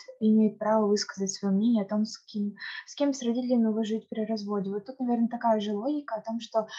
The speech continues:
всё-таки, несмотря на то, что это согласие родителей, это всё-таки не решение родителей, это решение самого ребёнка. И, э, в маленьком совсем возрасте он может до конца не понимать, какие это вообще последствия несёт.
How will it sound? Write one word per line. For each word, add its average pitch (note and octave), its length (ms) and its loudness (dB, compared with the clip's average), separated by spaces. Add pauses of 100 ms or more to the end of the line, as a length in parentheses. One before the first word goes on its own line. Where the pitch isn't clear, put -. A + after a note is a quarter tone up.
(200)
всё-таки, B3+ 320 0
несмотря C4 380 4
на B3 60 2
то, B3+ 80 2
что B3+ 160 -2
это A#3+ 120 0
согласие A#3+ 600 -2
родителей, A#3+ 480 -2
это A3 280 -6
всё-таки - 560 -10
не A#3 200 2
решение C#4 500 -2
родителей, G#3 640 -2 (320)
это A3 200 -4
решение B3+ 440 2
самого A3 360 -2
ребёнка. A#3 600 0 (540)
И, A#3 440 0
э, - 80 -4 (260)
в A3 320 -2
маленьком A#3 640 4
совсем G#3+ 480 -4
возрасте C4+ 680 0
он A3+ 200 2
может A3+ 320 0
до G#3+ 80 -4
конца A3+ 340 -2
не A3 120 2
понимать, G#3+ 500 -2
какие G#3+ 320 -8
это G3+ 120 -18
вообще - 300 -14
последствия G#3 560 -6
несёт. G#3 420 -2